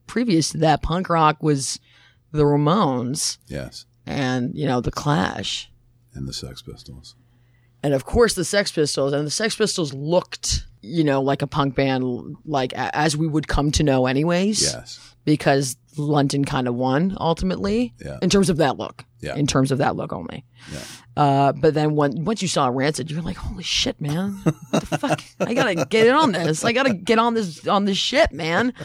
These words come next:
Speaker 1: And Rancid was super important because that's when kind of punk stopped living in nineteen seventy-seven and kind of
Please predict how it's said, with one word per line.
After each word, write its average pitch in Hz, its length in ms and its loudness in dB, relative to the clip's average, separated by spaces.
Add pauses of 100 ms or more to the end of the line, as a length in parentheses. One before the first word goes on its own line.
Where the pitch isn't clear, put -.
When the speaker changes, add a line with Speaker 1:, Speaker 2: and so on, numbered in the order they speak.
(760)
Speaker 1:
And 180 220 4
Rancid 240 260 0
was 185 140 0
super 180 220 -2
important 165 400 0
because 165 260 0
that's 185 260 2
when 202 180 -2
kind 170 360 0
of 156 240 2
punk 156 280 2
stopped 156 280 2
living 151 420 4
in 151 220 0
nineteen 147 380 0
seventy-seven 143 1040 0 (100)
and 147 560 -4 (340)
kind 165 200 -2
of 165 180 -2